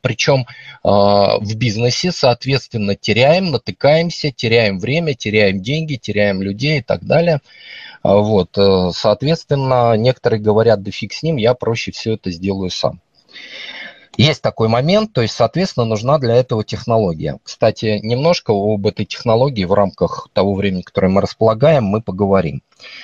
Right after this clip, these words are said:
Значит, вторая причина, которая, а, может остановить, мешать делегирование, это очень сильная причина.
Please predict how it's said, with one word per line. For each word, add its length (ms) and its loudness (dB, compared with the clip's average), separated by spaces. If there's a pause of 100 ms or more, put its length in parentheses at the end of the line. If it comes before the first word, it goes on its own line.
(160)
Значит, 460 -2
вторая 420 2
причина, 500 -4
которая, 640 2 (840)
а, 760 2
может 380 0
остановить, 440 0
мешать 360 2
делегирование, 680 0
это 140 -4
очень 300 -4
сильная 360 -2
причина. 540 0